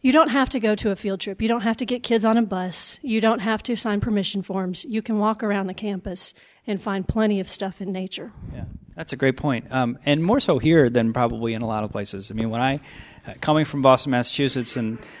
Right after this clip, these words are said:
Speaker 2: when I walked outside of school, out of the front door of a school in Boston after visiting, you know, there's a brick wall, there's a building. When I walk outside, you know, of, of Gibbs Elementary School, and you walk out to the playground, and there's this majestic mountains in the background,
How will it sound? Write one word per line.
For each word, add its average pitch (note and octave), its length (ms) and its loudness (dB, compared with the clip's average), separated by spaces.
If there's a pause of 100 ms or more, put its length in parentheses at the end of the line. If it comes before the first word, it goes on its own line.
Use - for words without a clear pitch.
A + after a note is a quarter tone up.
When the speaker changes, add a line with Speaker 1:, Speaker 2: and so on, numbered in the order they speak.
(140)
Speaker 2:
when B2 140 0
I B2 60 4
walked C3+ 220 8
outside C3+ 280 4
of A#2+ 60 4
school, C3+ 520 2
out C3 140 2
of B2+ 80 4
the - 40 -10
front C#3+ 180 2
door C3 100 4
of A#2+ 80 4
a A#2 40 0
school B2+ 340 2
in A#2+ 80 2
Boston C3 340 4
after A2+ 180 -4
visiting, A2 540 -2
you A#2+ 80 -6
know, A2 100 -2
there's A2 160 -4
a A2+ 40 -2
brick A2 220 -2
wall, G#2+ 340 4
there's G#2 220 -6
a G2+ 100 -2
building. G#2 420 -2 (340)
When B2+ 120 -4
I D3 40 4
walk D3+ 220 4
outside, C3 680 0 (120)
you C3 100 -4
know, A2 200 -2
of, G#2+ 440 -6
of G#2+ 340 -8 (180)
Gibbs C#3 260 -2
Elementary A#2+ 420 -2
School, G#2 280 -4
and G2+ 80 -8
you G#2 60 -4
walk A#2 200 0
out A#2+ 120 0
to - 60 -12
the G#2 80 -10
playground, A#2 480 0
and G#2+ 80 -4
there's A2 180 -4
this A2+ 200 -8
majestic C3+ 680 -4
mountains A#2 420 -4
in A2+ 100 -4
the A2 40 -4
background, G#2+ 640 -6